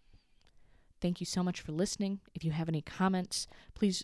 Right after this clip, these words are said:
reach out, dear queer pod at gmail dot com. That, uh, will be in the description.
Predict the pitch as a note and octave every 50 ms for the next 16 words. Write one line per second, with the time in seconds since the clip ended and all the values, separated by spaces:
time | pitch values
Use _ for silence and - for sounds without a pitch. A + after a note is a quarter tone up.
0 | - - - E3+ F3 D#3+ - - E3 D#3+ D#3+ D#3+ - - - - - - - E3+
1 | E3 F3 - - - - - F3 D#3+ D#3+ D#3 - - - - G#3 G3 F#3+ F#3 F#3
2 | F3+ F#3+ - - D#3 C#3+ - - - D#3+ D#3 D#3 D3+ D3 D3 - C3+ C3 - -
3 | - - - - G#3+ G#3+ G3+ G3 G3+ G3 - - - - - - - - - D3+
4 | D3 - - _ - - D3+ D3 C#3+ C#3+ - D#3 D3 C#3+ D#3 D#3 - - D3+ D3+
5 | C#3+ D3 D3 C#3 - C#3 - - - - - A3 G#3+ - - - F3+ F#3 F3